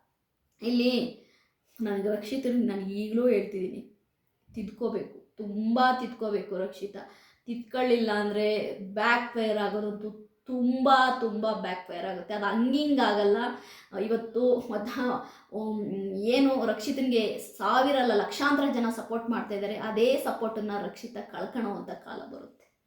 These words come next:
ನನ್, ನನ್ನ ಎಕ್ಸ್‌ಪೀರಿಯನ್ಸಲ್ಲಿ ನಾನು ಹೇಳ್ತಿದ್ದೀನಿ, please believe me, ಆಯ್ತಾ? Please believe me. ನಾನು ಒಂದು ರಿವ್ಯೂವರ್ ಆಗಿ ಹೇಳ್ತಾ ಇಲ್ಲ, ನನಗಿರೋ ಎಕ್ಸ್‌ಪೀರಿಯನ್ಸಲ್ಲಿ ಹೇಳ್ತಾ ಇದ್ದೀನಿ.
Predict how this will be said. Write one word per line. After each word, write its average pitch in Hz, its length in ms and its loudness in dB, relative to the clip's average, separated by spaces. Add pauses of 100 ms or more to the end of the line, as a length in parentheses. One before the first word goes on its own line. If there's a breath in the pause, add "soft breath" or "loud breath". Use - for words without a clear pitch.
(360 soft breath)
ನನ್, 208 300 -4
ನನ್ನ 262 160 2
ಎಕ್ಸ್‌ಪೀರಿಯನ್ಸಲ್ಲಿ 277 720 0
ನಾನು 220 140 0
ಹೇಳ್ತಿದ್ದೀನಿ, 214 600 -2
please 247 340 -4
believe 208 300 0
me, - 220 -12
ಆಯ್ತಾ? 190 420 -10
Please 277 520 -2
believe 233 340 0
me. 247 140 0 (360 loud breath)
ನಾನು 247 340 2
ಒಂದು 240 300 4
ರಿವ್ಯೂವರ್ 294 480 6
ಆಗಿ 247 220 4
ಹೇಳ್ತಾ 220 220 -2
ಇಲ್ಲ, 220 160 2
ನನಗಿರೋ 214 380 -2
ಎಕ್ಸ್‌ಪೀರಿಯನ್ಸಲ್ಲಿ 233 800 0
ಹೇಳ್ತಾ 208 200 -4
ಇದ್ದೀನಿ. 233 420 -2